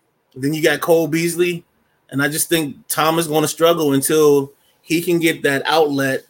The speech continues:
that, um, that person that he can depend on. I think Gronk not coming back hurt him a lot because Gronk used to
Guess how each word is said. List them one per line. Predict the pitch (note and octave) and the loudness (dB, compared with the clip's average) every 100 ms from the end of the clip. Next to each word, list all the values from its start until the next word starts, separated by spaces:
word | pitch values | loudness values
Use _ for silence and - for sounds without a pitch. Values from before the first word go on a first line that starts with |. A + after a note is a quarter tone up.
| _ _ _ - | _ _ _ -8
that, | C3 B2+ C3 | -6 -6 -4
um, | C#3 C3+ C3+ B2+ C#3 C3 - | -2 0 0 -4 -10 -14 -12
that | C#3 C3+ | -10 -2
person | E3+ E3 - | 0 2 0
that | D3 | -4
he | D3+ D3 | -4 -4
can | C#3+ | -4
depend | A#2+ E3 F3+ D3 | -2 -2 0 2
on. | B2 B2 C3 _ _ _ - - | 0 -2 -8 _ _ _ -20 -12
I | C3 | -4
think | D#3 D3+ | -2 -2
Gronk | B2+ D#3+ F3+ | 0 0 0
not | D3+ C#3 | -2 -2
coming | D3 C#3+ | -2 0
back | C#3+ C#3 | 0 0
hurt | D#3+ D3 | 0 0
him | D3 | 0
a | C3+ | 0
lot | C#3 F3+ B2+ | 2 0 -2
because | C3+ D3+ B2+ | 0 0 0
Gronk | B2 D3+ D3 | -2 -6 -6
used | D#3 - | -12 -4
to | C#3 C3+ | 0 0